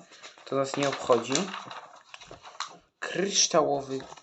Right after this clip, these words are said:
Król. Bardzo złe grono, czyli Rada Kryształowego Króla. Tu zapowiedź z, do s-,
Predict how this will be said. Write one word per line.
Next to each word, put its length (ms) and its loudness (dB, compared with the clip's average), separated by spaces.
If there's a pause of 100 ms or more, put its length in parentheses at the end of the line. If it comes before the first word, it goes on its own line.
(200)
Król. 400 -8
Bardzo 360 8
złe 220 4
grono, 380 0
czyli 320 -6
Rada 240 8
Kryształowego 720 0
Króla. 560 8 (1040)
Tu 120 6
zapowiedź 800 6
z, 220 -8
do 220 10
s-, 160 0